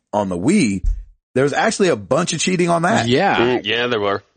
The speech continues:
Speaker 1: You remember that? Like when the homebrew thing was taken off, there was cheats left and right
Speaker 2: Mm-hmm.
Speaker 1: on the Wii. And so, you know, can't get away from them hackers, man. They gon-, they gonna be around.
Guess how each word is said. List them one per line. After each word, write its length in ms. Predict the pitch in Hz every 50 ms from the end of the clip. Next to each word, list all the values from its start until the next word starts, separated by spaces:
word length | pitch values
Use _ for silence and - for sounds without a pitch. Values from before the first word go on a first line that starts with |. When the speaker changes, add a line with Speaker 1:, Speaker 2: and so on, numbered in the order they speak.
| _ _ _ _ _ _ _ _ - -
Speaker 1:
You 120 | 127 185
remember 320 | 214 202 175 175 202 226 233
that? 260 | 233 226 226 226 -
Like 200 | 160 165 160 -
when 100 | 165 147
the 100 | 147 135
homebrew 480 | 131 151 160 175 180 160 175 180 180
thing 220 | 156 175 170 170 170
was 120 | 160 151
taken 300 | - - 156 151 - 156
off, 220 | 156 151 151 - -
there 100 | 143 147
was 140 | 156 143 -
cheats 340 | - - 147 147 - - -
left 320 | 113 120 127 139 - -
and 280 | 120 104 98 98 104 113
right 300 | 127 139 131 131 127 120
Speaker 2:
Mm-hmm. 80 | 113 127
Speaker 1:
on 140 | 139 - -
the 100 | 98 98
Wii. 320 | 104 123 127 98 80 71 _ _ _ _ _ _ _ _ _ _ _ _ _ _ _ -
And 160 | 104 110 113
so, 460 | - - 127 113 107 104 101 98 90 - _ -
you 140 | - 123 123
know, 240 | 107 95 90 87 85 _ - -
can't 200 | - 185 180 175
get 100 | 175 170
away 160 | 160 165 160
from 120 | 135 143
them 120 | 156 151 143
hackers, 420 | 139 151 156 156 - 127 113 98
man. 380 | 113 117 113 117 120 117 104 101
They 160 | - 117 127
gon-, 320 | 135 143 139 131 - - - -
they 80 | 127 135
gonna 160 | 139 131 123
be 120 | 131 131
around. 380 | 120 120 127 127 113 101 95